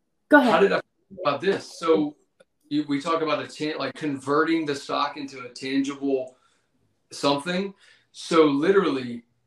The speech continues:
Speaker 2: I'm standing in our home o-, o-, office that did not exist a year ago at this time. So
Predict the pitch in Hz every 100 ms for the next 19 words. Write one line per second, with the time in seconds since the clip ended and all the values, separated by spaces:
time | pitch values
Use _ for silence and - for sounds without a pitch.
0 | _ - 135 160 - - 170 170 160 139
1 | 131 131 131 143 139 135 135 127 120 131
2 | 156 - - - 117 123 139 139 - 190
3 | 190 - - _ _ - 120 143 143 -
4 | _ 135 123 143 135 139 143 131 117 123
5 | 131 120 - 120 120 131 127 127 127 120
6 | 123 120 - 123 120 113 110 - - 151
7 | 135